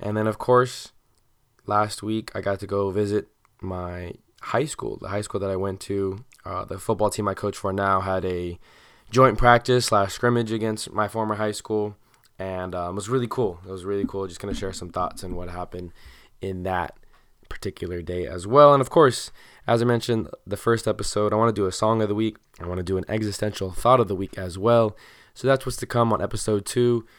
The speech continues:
While you're at it, make sure you subscribe, follow, like the podcast. Again, I'm Noah Alvarez.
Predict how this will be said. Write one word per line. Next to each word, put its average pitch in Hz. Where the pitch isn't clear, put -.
While 107
you're 101
at 104
it, 95
make 101
sure -
you 101
subscribe, 104
follow, 98
like 107
the 101
podcast. 98
Again, 95
I'm 104
Noah 104
Alvarez. 95